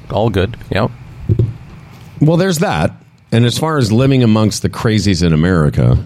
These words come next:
Speaker 1: Mm-hmm.
Speaker 2: I think we've already addressed that. I'm looking forward to, uh, many things about this trip. A funny thing how most of my people is, "Oh, you look forward to going golfing?" And, uh, for me, only part of it is golfing.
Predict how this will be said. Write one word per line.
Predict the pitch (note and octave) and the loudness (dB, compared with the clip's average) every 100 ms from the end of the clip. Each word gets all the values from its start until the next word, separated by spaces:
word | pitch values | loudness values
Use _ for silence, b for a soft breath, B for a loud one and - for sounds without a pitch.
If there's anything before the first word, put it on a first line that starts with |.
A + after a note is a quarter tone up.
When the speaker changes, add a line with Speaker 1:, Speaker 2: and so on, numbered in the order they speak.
| - - | -8 -20
Speaker 1:
Mm-hmm. | - - - | -20 -20 -10
Speaker 2:
I | - | -2
think | E2 | 0
we've | D#2 | 2
already | D2+ C2+ B1+ | 2 2 0
addressed | A#1+ C#2 C2+ - | 0 0 0 0
that. | A#1+ A#1+ B1 - - - - - - - - - - - - | 0 0 0 -6 -8 -12 -20 -20 -20 -20 -20 -20 -20 -10 -2
I'm | D#3 | 0
looking | C3+ A#2 | 2 0
forward | - A2 A2 G2+ | 2 2 2 2
to, | G2+ D#2+ D2+ | 2 2 2
uh, | D2 | 2
many | E2+ F#2+ F#2 | 2 2 0
things | - F#2+ F2+ D#2+ | 0 0 2 2
about | D2+ C#2+ A#1+ | 2 0 0
this | C#2 C2 | -2 -4
trip. | - C#2 B1 B B B | -2 -2 -2 B B B
A | - | -4
funny | - B3+ B3+ | 0 0 2
thing | G#3+ F3 | 2 4
how | D3+ B2+ A2 A2 B B B B B B - | 4 2 0 -4 B B B B B B -2
most | C#3+ - | 0 2
of | C3+ | 0
my | A#2+ G#2 - - - - - - - | 2 0 -4 -16 -20 -20 -20 -6 0
people | D3 A#2 A#2 | 2 2 2
is, | G#2 A#2 | 2 2
"Oh, | G#3+ A3+ | 0 0
you | G3+ | 0
look | F#3 E3 C#3+ B2+ E3 D3+ C3+ | 0 0 -2 -6 -4 -4 -2
forward | E3+ G3 F3 | -2 0 0
to | |
going | D3 F#3 F#3 A#2 | 0 0 0 0
golfing?" | B2 G3 G#3+ C4 G#3 - B B B B B B B B - - - - | 0 0 0 2 0 -2 B B B B B B B B -20 -20 -20 -6
And, | A2+ A#2 A#2 | -2 2 2
uh, | A#2 A2+ | 2 0
for | A2 - - - C#3 | 0 -2 -8 0 2
me, | C#3 E3+ F3 | 2 2 0
only | C#3+ D3 D3 B2+ | 0 2 2 2
part | - B2+ B2+ | 0 0 2
of | A#2+ | 2
it | E2+ | 2
is | C#2 - | 0 -2
golfing. | C#2+ B1 A#1+ G#1+ A1 | 0 0 0 -2 -2